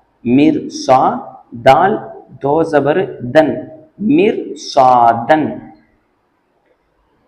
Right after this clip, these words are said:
இத பாருங்க, ரா இருக்குல்ல, இந்த ரா சுக்குன்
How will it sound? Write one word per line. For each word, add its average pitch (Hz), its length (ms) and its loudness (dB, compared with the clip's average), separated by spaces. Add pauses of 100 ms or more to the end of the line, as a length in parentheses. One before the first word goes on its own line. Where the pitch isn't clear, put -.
(1500)
இத 151 240 2
பாருங்க, 131 440 2 (880)
ரா 135 240 2
இருக்குல்ல, 147 640 2
இந்த 135 320 4
ரா 127 520 0 (100)
சுக்குன் 156 320 -2